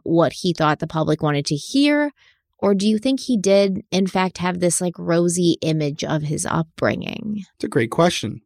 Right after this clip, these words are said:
Speaker 2: I, I, I think Aaron's probably the only one that can answer that. I, I would like to think that at this point he realized he was very fortunate to have a father who was so supportive of his ambitions to be a professional athlete. And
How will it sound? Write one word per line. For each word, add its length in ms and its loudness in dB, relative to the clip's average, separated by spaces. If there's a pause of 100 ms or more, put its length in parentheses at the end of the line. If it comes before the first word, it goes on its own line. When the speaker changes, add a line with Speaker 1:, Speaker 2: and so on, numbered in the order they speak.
(160)
Speaker 2:
I, 180 -2
I, 300 -2
I 220 -2
think 240 0
Aaron's 320 0
probably 300 0
the 140 0
only 180 0
one 240 0
that 160 -2
can 100 -2
answer 280 0
that. 260 0
I, 220 -2 (340)
I 80 2
would 160 4
like 200 6
to 120 4
think 520 0 (720)
that 280 2
at 120 -2
this 180 2
point 420 -2
he 160 -2
realized 460 0
he 100 0
was 220 4
very 200 2
fortunate 500 -4
to 120 0
have 160 2
a 60 -2
father 440 0
who 160 0
was 180 0
so 480 0 (320)
supportive 720 0
of 180 -2
his 200 0
ambitions 560 -2
to 100 -4
be 460 0 (100)
a 60 -6
professional 560 -2
athlete. 500 0
And 180 -4